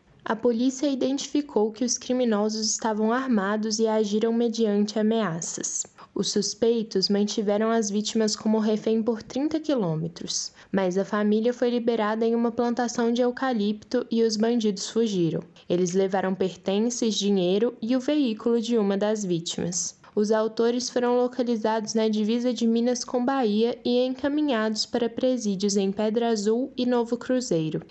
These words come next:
Eles foram indiciados por roubo qualificado, concurso de pessoas e utilização de arma de fogo.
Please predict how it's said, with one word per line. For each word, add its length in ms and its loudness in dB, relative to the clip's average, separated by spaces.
Eles 240 2
foram 260 2
indiciados 800 0
por 220 -2
roubo 280 -2
qualificado, 920 -2
concurso 600 -2
de 140 -6
pessoas 760 0
e 120 2
utilização 920 2
de 120 2
arma 260 2
de 140 0
fogo. 500 -4